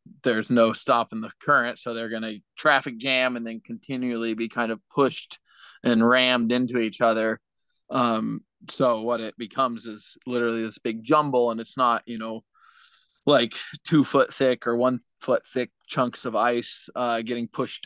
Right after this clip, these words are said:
upward. It's, like, four, th-, two, three foot thick, like, huge chunks, uh, like, you know, multiple feet thick that are, like,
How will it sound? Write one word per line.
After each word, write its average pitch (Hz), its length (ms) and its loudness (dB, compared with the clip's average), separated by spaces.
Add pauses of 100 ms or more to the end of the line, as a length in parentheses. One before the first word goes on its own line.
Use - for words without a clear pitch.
upward. 117 460 0
It's, - 200 -12
like, 113 280 -4 (1120)
four, 139 520 6 (180)
th-, 156 200 2
two, 170 580 8
three 156 360 0
foot 139 340 2 (220)
thick, - 260 0 (320)
like, 120 440 -6
huge 143 640 4
chunks, 127 720 0
uh, 117 180 -4
like, 120 260 -6
you 120 120 -4
know, 117 180 -6 (360)
multiple 135 480 2
feet 131 360 -4
thick 135 340 0
that 139 160 -6
are, 120 180 0
like, 117 260 -6